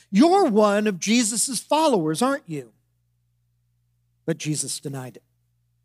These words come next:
And a few minutes later, another person around the fire said, "I know you're one of his followers. Your, your accent gives you away as a Galilean." And again,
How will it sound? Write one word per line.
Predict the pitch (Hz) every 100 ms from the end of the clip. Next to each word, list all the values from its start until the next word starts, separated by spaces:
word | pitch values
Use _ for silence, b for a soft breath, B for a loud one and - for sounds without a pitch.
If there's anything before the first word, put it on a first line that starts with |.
| _ _ _ _ _ _ _ _ _ _ _ _ _ _ _
And | 147
a |
few | 151 180 175
minutes | 175 165
later, | 190 202 220 180
another | 165 208 226
person | - 196 160 175
around | 165 165 160
the | 156
fire | - 165 156 151
said, | - 165 151 143 139 _ _ _ _ _ _ _ _
"I | - 254
know | 269 359
you're | 359 285
one | 214 185
of | 165
his | 160
followers. | - 185 165 165 151 156 147
Your, | 220 - b b b -
your | 262 294
accent | 302 339 - - 226 196
gives | 165 294 208
you | 226 262
away | 240 302 240
as | 214 185
a |
Galilean." | 202 220 240 247 269 320 208 175
And | 220 208
again, | 180 208 269 208 139 135 143